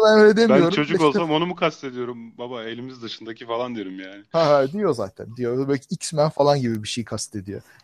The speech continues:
Speaker 1: Ki X-Men falan gibi şeyler de yine modern mitolojimizin parçası. İşte yeni tanrılar gibisinden. O da var. Yani ama
Speaker 2: Evet,
Speaker 1: işte
Speaker 2: doğru.
Speaker 1: şunu demek istiyorum.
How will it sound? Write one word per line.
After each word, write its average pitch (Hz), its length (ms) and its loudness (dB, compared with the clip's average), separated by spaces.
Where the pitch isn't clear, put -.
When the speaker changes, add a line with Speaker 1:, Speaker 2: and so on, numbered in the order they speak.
Speaker 1:
Ki 196 60 -10
X-Men 170 440 0
falan 175 320 4
gibi 170 120 2
şeyler 196 420 4
de 147 60 8
yine 170 220 4
modern 165 360 8
mitolojimizin 151 720 0
parçası. 113 540 0
İşte - 180 -10
yeni 117 240 -4
tanrılar 104 500 -2
gibisinden. 117 560 -8
O 107 40 -12
da 104 60 -12
var. - 120 -12
Yani 214 240 6
ama 220 200 8
Speaker 2:
Evet, 262 100 6
Speaker 1:
işte - 140 0
Speaker 2:
doğru. 170 300 -4
Speaker 1:
şunu 233 300 2
demek 254 240 6
istiyorum. 143 420 4